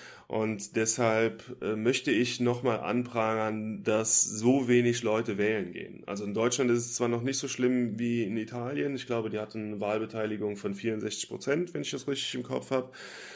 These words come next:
Deutschland liegt immer noch, äh, so bei um die siebzig, ein bisschen, ein bisschen drüber, glaube ich, bei den letzten Bundestagswahlen. Aber ich bin wirklich der Meinung, jede Wahl, die euch angeboten wird,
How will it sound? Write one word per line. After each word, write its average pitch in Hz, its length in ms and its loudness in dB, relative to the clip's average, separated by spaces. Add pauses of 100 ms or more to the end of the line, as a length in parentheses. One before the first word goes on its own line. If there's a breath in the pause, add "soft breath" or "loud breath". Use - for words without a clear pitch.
(140 loud breath)
Deutschland 110 520 6
liegt 110 240 0
immer 117 240 8
noch, 107 460 2
äh, 104 320 6
so 101 180 2
bei 98 480 4
um 110 140 2
die 101 120 0
siebzig, - 680 2
ein 101 100 -4
bisschen, 98 440 0
ein - 20 -10
bisschen 98 240 -8
drüber, 139 320 2
glaube 127 240 6
ich, 123 100 -2
bei 113 100 2
den 117 120 2
letzten 113 320 0
Bundestagswahlen. 110 840 2 (1200 loud breath)
Aber 113 720 8
ich - 480 0
bin 123 440 6
wirklich 139 300 6
der 117 140 8
Meinung, 117 640 6
jede 117 440 6
Wahl, 113 300 8
die 113 160 0
euch 101 200 0
angeboten 110 600 -2
wird, 110 300 2